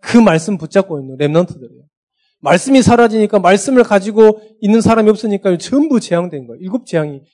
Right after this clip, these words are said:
닥친 거 아닙니까? 그런데 누가 일어났습니까? 그 말씀을 가진 자들이 일어났어요. 그 렘넌트입니다. 그래서 어떻게 되냐면 그 말씀 가지고 주신 말씀 그대로 성취하셨어요. 모세 얘기했습니다. "이 말씀 가지고 가라."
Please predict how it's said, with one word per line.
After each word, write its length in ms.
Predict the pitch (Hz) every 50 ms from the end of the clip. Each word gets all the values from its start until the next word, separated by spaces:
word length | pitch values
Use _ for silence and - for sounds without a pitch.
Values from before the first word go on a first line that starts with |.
| _ _ _ 190 180
닥친 280 | - 139 - - 196 185
거 60 | 156
아닙니까? 460 | 127 123 120 120 123 _ - 123 143 _ _ _ _ _ _ _ _
그런데 540 | - 220 226 233 226 214 214 202 208 202 170
누가 200 | 185 196 240 226
일어났습니까? 600 | 214 202 180 156 - 151 139 135 - 143 135 - _ _ _ _
그 180 | - - -
말씀을 560 | 247 240 226 185 190 190 190 240 233 214 208
가진 300 | - - 156 156 160 170 165
자들이 280 | 151 127 131 131 123
일어났어요. 420 | 123 120 127 _ _ _ _ _ _ _ _ _ _ _
그 120 | _ - 156
렘넌트입니다. 640 | 139 131 131 143 160 170 160 - - - - _ _ _ _ _ _ _ _ _ _ _
그래서 260 | - 240 240 185 220
어떻게 180 | 214 220 208 196
되냐면 220 | 190 190 180 -
그 140 | - - 285
말씀 440 | 285 254 196 190 208 - - 269 254
가지고 420 | 226 214 196 202 196 214 208 208 - - _ _ _ _ _ _
주신 520 | - - 254 254 - 294 285 277 277 254
말씀 420 | 220 214 233 226 - 269 254 247
그대로 380 | 240 - - 254 277 311 269 240
성취하셨어요. 640 | - 220 226 190 - - 160 - - 156 _ _ 147 170 160 _ _ _ _ _ _ _ _ _ _ _ _ _ _ _ _ _ _
모세 420 | 170 180 226 214 196 165 139 139 170
얘기했습니다. 500 | 175 185 175 190 180 185 170 147 139 139 139 _ _
"이 60 | -
말씀 260 | 202 - - - 240 226
가지고 240 | 208 208 202 202 180
가라." 460 | - 175 175 202 208 170 143 - _